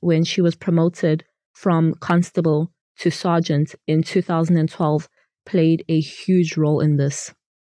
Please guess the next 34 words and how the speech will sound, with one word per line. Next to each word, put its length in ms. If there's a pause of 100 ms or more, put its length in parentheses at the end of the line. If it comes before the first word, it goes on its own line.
(1040)
As 240
of 260
twenty 440
twenty-one, 720 (500)
the 80
starting 480
salary 600
for 200
a 60
police 420
constable 640 (180)
is 140
around 420
one 220
hundred 420
and 160
eighty-three 600
thousand 460
rand 300
per 140
year, 320 (520)
while 200
a 80
sergeant 600 (280)
can 260
earn 320
up 180
to 140
two 280
hundred 420
and 120
seventy-three 680
thousand 400
rand. 300